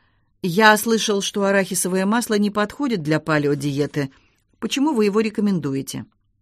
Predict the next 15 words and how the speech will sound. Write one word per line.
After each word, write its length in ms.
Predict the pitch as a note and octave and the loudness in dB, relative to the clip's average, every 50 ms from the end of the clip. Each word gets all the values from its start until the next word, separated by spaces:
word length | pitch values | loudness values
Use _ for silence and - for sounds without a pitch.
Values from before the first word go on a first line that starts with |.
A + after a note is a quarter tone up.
| _ _ _ _ _ _ - | _ _ _ _ _ _ -4
Формально 380 | C4 C#4 D4 C#4 C#4+ C#4 B3+ B3 | -2 0 2 4 4 4 4 4
вообще 320 | B3 A#3+ A#3 - - G3 | 2 0 0 -2 -2 0
ни 100 | E3 D#3+ | 0 2
одно 240 | D#3 D3+ D3 C#3 D#3+ | 0 0 0 0 0
масло 320 | D#3 D#3+ F3 F#3 F3 - | 0 0 0 -2 -2 -2
не 140 | E3 D#3+ D#3 | -2 0 0
подходит 440 | D3 D#3 D#3 - - G#3+ G3+ F#3+ F3 | 0 -2 -4 -2 -2 -2 -2 -2 -2
для 200 | D3 D3+ D#3+ D#3 | 0 0 -2 0
палеодиеты, 800 | D#3+ F3+ F3 E3+ E3+ E3 E3 D#3 E3 F3 E3 D3 D3+ C#3+ - C#3 | 0 -2 -2 0 0 0 0 0 -2 -2 -2 -2 -2 -2 -4 -6
потому 280 | - D#3 - D#3+ D#3+ D#3 | -8 -4 -2 -2 -2 -2
что 140 | - - | -2 -4
добыча 460 | D#3 D3+ E3 D#3+ D#3+ E3+ D#3 - E3+ D#3+ | -2 -2 0 0 0 0 0 0 0 0
масла 400 | D#3 D#3+ E3+ E3+ - G3+ G3 F#3+ | 0 0 -2 -2 -4 -4 -4 -4
требует 420 | - E3+ E3 D#3 D#3 D#3+ D#3 D#3+ | -2 -2 -2 0 0 0 0 0
инструментов, 680 | D#3 D#3 D#3 - F#3 D#3+ F3+ G#3 B3 C4 A3+ - D#3+ - | -2 -4 -4 -4 -2 -2 0 2 2 2 0 0 -4 -4